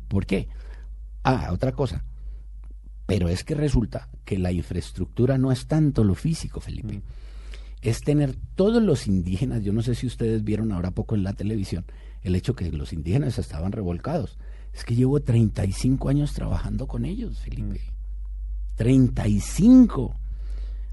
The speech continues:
Speaker 1: Vaya usted, eduque en otra parte, en el Ecuador, en el Brasil, los indígenas,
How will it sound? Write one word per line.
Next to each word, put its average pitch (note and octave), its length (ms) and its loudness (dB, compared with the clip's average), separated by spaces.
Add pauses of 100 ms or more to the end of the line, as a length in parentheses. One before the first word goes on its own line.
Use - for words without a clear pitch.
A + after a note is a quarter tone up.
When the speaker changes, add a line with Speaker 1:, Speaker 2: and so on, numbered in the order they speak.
(200)
Speaker 1:
Vaya F#3+ 380 4
usted, C3+ 460 0
eduque A2+ 420 2
en E2+ 140 -2
otra G#2 260 -2
parte, E2 540 -2
en F#2 100 2
el F#2+ 140 4
Ecuador, F2 640 2
en D#2+ 160 0
el D#2+ 100 -2
Brasil, E2 800 0
los G2 260 0
indígenas, A2 480 0